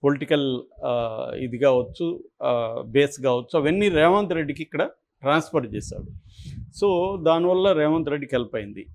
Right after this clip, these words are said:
ఆ మేరకు కేసీఆర్కి నష్టం జరిగింది, ఆ, చంద్రబాబు వల్ల. So, ఆ, అట్లాగే జగన్కి కూడా గతంలో చంద్రబాబు వీళ్ళు కూడా ఆరోపించారు, "ఇక్కడ నుంచి ఫండ్స్ వెళ్తున్నాయి అక్కడికని." ఎందుకంటే అక్కడ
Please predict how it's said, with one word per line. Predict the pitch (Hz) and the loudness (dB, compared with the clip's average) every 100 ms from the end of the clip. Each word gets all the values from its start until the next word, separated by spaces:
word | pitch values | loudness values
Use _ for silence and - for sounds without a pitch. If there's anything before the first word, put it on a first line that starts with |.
| 147 | -2
ఆ | 156 | 0
మేరకు | 180 202 202 | 2 2 0
కేసీఆర్కి | 185 175 175 185 165 143 | 0 0 2 2 2 0
నష్టం | 135 120 156 143 | -6 -6 -2 0
జరిగింది, | 127 120 117 220 - - _ 151 | 0 -2 -4 -6 -6 -14 _ -12
ఆ, | 123 110 | -10 -8
చంద్రబాబు | - 156 151 143 117 101 | -6 0 2 4 2 -2
వల్ల. | 104 127 - - - - - - - - | -8 -10 -14 -18 -18 -18 -16 -18 -6 0
So, | 202 175 185 - - | 2 2 -2 -4 -2
ఆ, | 160 143 139 135 - 147 | 4 4 4 0 -2 -4
అట్లాగే | 143 202 214 208 190 | -2 2 6 6 4
జగన్కి | 143 143 165 220 226 | 2 2 4 4 0
కూడా | - 185 160 | -4 -2 0
గతంలో | 165 135 135 165 170 160 160 160 | 0 0 0 0 2 2 0 -2
చంద్రబాబు | 135 143 147 151 147 | 0 0 2 0 0
వీళ్ళు | 147 143 | 0 0
కూడా | 143 135 | 4 4
ఆరోపించారు, | 139 139 139 127 139 143 131 | 4 2 -2 -2 -2 0 -2
"ఇక్కడ | 131 156 | -4 0
నుంచి | 151 151 - | 0 0 -4
ఫండ్స్ | 139 139 151 | -4 -2 -2
వెళ్తున్నాయి | 131 131 127 127 127 | -2 -4 -4 -4 -4
అక్కడికని." | 113 117 113 113 151 - | -4 -6 -6 -8 -8 -6
ఎందుకంటే | 139 147 170 156 180 185 - - | -6 -4 -4 -2 -2 -4 -6 -8
అక్కడ | 127 - 175 180 170 | -10 -2 4 4 4